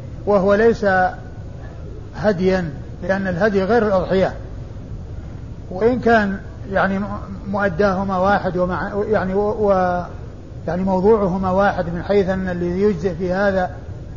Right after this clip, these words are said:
يجزئ في هذا، إلا أن الهدي متعلق بالحج، وأيضًا يعني يذبح في مكة، وأما الأضاحي فإنها تذبح في كل مكان، ولا علاقة لها بالحج،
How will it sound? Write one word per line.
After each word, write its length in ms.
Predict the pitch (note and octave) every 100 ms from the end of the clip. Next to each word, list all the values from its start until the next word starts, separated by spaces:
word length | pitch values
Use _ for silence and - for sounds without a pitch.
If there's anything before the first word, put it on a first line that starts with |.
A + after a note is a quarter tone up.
| -
يجزئ 340 | G3 F3+ F3+ D#3+
في 180 | F3
هذا، 460 | F3 G#3 F#3 F#3 - - - - - -
إلا 360 | A#3+ A#3 A3 A3+
أن 440 | G#3+ G3+ F#3+ F#3 - -
الهدي 380 | F#3+ E3 A3 G3+
متعلق 640 | F#3 E3+ E3+ G#3+ G3+ F#3+ F3+ F3
بالحج، 1300 | F3 E3+ E3 - - - - - - F#3+ E3 G#3 A3+ D#3+ - - - - - - - -
وأيضًا 460 | F3+ G3+ G#3+ F#3+
يعني 320 | F#3 F3 F3+ G3
يذبح 360 | G#3 G3+ F3
في 180 | E3+ F#3
مكة، 380 | A3 - A#3+ A#3+ - - - - - -
وأما 600 | G3+ A3+ G#3+ G3+ G3 G3+ G#3
الأضاحي 600 | G3+ F#3+ G3 F#3+ E3+ F3+
فإنها 440 | F3+ F#3+ G3+ F#3+ F#3+
تذبح 380 | G#3+ G3+ G3 F#3+
في 200 | F3+ G3+
كل 280 | G3+ F#3+
مكان، 500 | F3+ E3+ G3 A3+ B3 - - - - - - - -
ولا 200 | B3 A3+
علاقة 540 | G3 G3+ G3+ G3 G3
لها 180 | F#3 F3
بالحج، 300 | F3 -